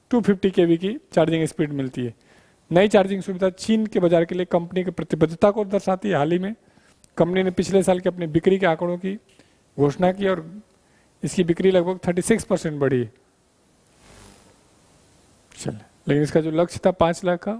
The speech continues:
वो लक्ष्य पूरा नहीं हो पाया। अब प्रश्न है कि Tesla open the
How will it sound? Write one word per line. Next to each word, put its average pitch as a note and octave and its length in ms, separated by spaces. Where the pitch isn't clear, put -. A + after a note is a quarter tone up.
वो D#3+ 140
लक्ष्य E3 300
पूरा F#3 360
नहीं C3+ 200
हो A#2+ 100
पाया। A#2 280
अब F#3+ 100
प्रश्न G3+ 340
है A3 60
कि G#3+ 100
Tesla F#3+ 420
open G#3+ 340
the G#3 80